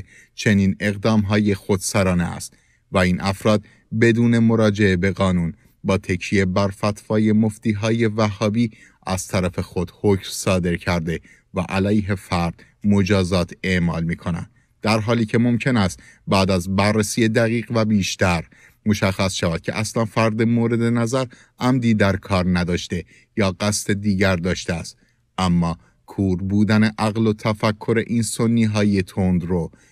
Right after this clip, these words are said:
جلوی تصمیم درست، قانونی، عاقلانه و منطقی را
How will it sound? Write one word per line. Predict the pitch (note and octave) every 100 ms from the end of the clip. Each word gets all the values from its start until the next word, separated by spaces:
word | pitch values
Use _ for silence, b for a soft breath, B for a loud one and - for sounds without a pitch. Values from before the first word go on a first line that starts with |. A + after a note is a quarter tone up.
| b
جلوی | - G2 F2 E2+ E2
تصمیم | - F#2+ F#2 - G#2 G2
درست، | F#2 G#2 A2 A2 - b b _
قانونی، | - G2 F#2+ F#2 F2+ F2 b b _
عاقلانه | - G#2+ G#2+ A2 A2 A2
و | G#2
منطقی | G#2 G2+ F#2+ - E2+ F2
را | E2 E2